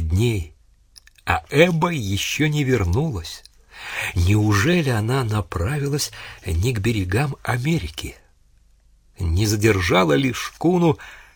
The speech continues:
какое-нибудь новое злодейство? Мне кажется, однако, что у Кера Караджа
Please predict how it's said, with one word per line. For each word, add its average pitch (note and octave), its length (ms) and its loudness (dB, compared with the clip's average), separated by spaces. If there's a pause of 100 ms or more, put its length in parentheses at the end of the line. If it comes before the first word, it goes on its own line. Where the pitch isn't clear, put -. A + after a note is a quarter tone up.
(240)
какое-нибудь C#3 600 0
новое C#3+ 680 2 (260)
злодейство? D#2 1000 -4 (1000)
Мне E2 300 -2
кажется, D#3+ 440 2
однако, A#2 340 -4
что A#2+ 240 -2
у A2+ 80 -4
Кера - 300 -2
Караджа G#2 760 -2